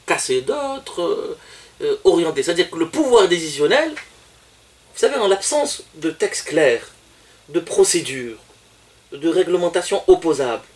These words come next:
qui est internationale et qui est connue, qui, qui est opposable dans, dans tous les pays du monde, qu'est-ce qui prévaut dans notre pays ?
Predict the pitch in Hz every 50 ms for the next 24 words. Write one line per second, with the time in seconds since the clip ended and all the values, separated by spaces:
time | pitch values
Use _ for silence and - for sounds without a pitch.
0 | _ _ - - 262 294 269 262 262 254 226 226 233 - 240 240 247 247 226 208
1 | - - - - - - _ - 185 180 - - 392 - - 240 233 226 226 220
2 | 220 202 185 - - - 202 208 202 208 - 220 226 202 208 202 196 170 156 185
3 | 185 180 160 165 165 165 180 - - 262 233 226 208 202 160 180 208 262 330 330
4 | - - - - - - - - - - _ _ _ - - 330 330 - 262 -
5 | - - 208 175 165 165 147 147 143 131 - 131 127 113 110